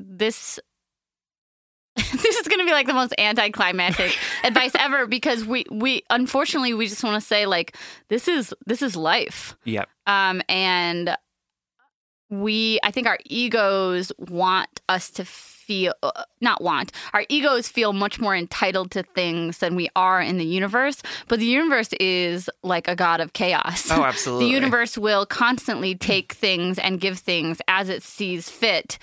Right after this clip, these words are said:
Speaker 2: Oh, seriously.
Speaker 1: um, with no rhyme or reason. And, um,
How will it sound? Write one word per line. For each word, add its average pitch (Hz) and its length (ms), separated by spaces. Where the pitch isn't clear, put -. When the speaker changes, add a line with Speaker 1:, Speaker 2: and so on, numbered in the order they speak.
Speaker 2:
Oh, 135 80
seriously. 196 380
Speaker 1:
um, 180 320
with 214 180
no 247 320
rhyme 208 240
or 185 80
reason. 202 580
And, 196 720
um, 175 760